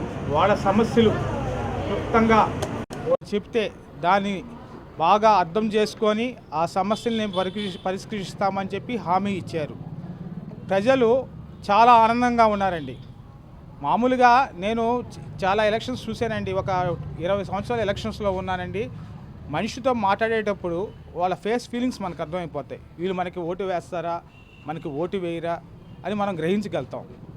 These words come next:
రమాదేవి మేడం గారు రాగానే ప్రతి ఒక్కరు చిరు-, చిరునవ్వుతో ఆమెను పలకరీయడం, "మేడం, తప్పకుండా నారాయణ సార్కి ఓటేస్తాం, మీరు ఎందుకు ఈ ఎండల్లో తిరుగుతున్నారు,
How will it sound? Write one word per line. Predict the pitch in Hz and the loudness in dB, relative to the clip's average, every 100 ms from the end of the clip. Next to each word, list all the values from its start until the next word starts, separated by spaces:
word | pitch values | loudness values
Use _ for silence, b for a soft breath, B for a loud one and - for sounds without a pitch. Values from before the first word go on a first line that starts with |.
| - - - - - | -16 -14 -14 -14 -6
రమాదేవి | 147 190 247 254 247 | -4 4 6 6 4
మేడం | 233 220 214 214 | 2 2 0 0
గారు | 202 | 0
రాగానే | 190 190 196 196 190 | 0 -2 -2 -2 -4
ప్రతి | 190 185 | -8 -6
ఒక్కరు | 196 190 214 | -2 -2 -4
చిరు-, | 131 196 196 196 - - | -8 -6 -6 -6 -8 -10
చిరునవ్వుతో | 196 208 214 202 208 190 196 - | -8 -4 -2 -2 -4 -4 -4 -4
ఆమెను | 160 175 | -4 -4
పలకరీయడం, | 143 175 185 185 180 190 185 - - - - | -4 -4 -2 -4 -2 -4 -6 -12 -14 -14 -4
"మేడం, | 160 196 202 131 - 175 | 0 2 2 -2 -6 -6
తప్పకుండా | 175 208 - 202 208 | -4 -4 -4 -4 -4
నారాయణ | 190 180 196 | -2 -2 -4
సార్కి | 185 190 180 185 | -6 -6 -6 -6
ఓటేస్తాం, | 175 175 170 180 175 160 - - - - - | -6 -6 -6 -4 -4 -6 -16 -20 -20 -18 -10
మీరు | 170 180 | -6 -4
ఎందుకు | 185 208 220 | -4 -4 -4
ఈ | 190 | -4
ఎండల్లో | 175 190 208 | -4 -2 -2
తిరుగుతున్నారు, | 190 175 175 180 175 165 165 170 | -4 -4 -8 -6 -4 -4 -4 -6